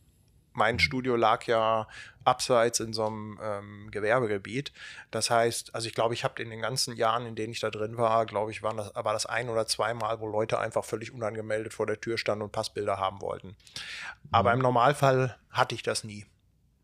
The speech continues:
Speaker 1: Und
Speaker 2: Okay.
Speaker 1: es war einfach so, dass ich, ähm, auch vor Corona das schon so ein bisschen gewandelt hat, dass ich gar nicht mehr so viel im Studio fotografiert habe. Ich hatte mein Studio auch komplett abfotografiert in allen Ecken, hatte da alles schon gemacht.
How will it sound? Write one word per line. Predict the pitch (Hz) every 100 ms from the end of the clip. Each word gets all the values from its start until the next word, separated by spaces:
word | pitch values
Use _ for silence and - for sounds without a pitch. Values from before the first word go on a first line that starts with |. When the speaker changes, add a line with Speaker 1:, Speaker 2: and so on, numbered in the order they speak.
| _ _ _ _ _ - -
Speaker 1:
Und | 117 113 117 117 113
Speaker 2:
Okay. | 147 - -
Speaker 1:
es | 113 -
war | 113 131
einfach | 147 139
so, | - 131 147 147 - - - -
dass | 117 -
ich, | 120 - - -
ähm, | 120 117 113 127 -
auch | 110
vor | - - 131 151
Corona | - 147 139 143 143 139 139 139 - - -
das | 117 -
schon | - 120 123
so | 120
ein | 117
bisschen | 117 - 120
gewandelt | 107 95 113 104 - -
hat, | -
dass | - 113
ich | 104 -
gar | 104 107 120
nicht | 117 -
mehr | 113 110
so | 110
viel | - 120 110
im | 107
Studio | - 113 110 104
fotografiert | - 107 98 - - 98 -
habe. | 92 98 - - - - -
Ich | -
hatte | 170
mein | 135 131
Studio | - 147 151 120
auch | -
komplett | - 131 131 110
abfotografiert | - - - 156 147 147 - 147 147
in | 120 107
allen | 120 123
Ecken, | - 131 - 151 135
hatte | 123 110
da | 110
alles | 117 127 -
schon | - 113
gemacht. | 110 160 -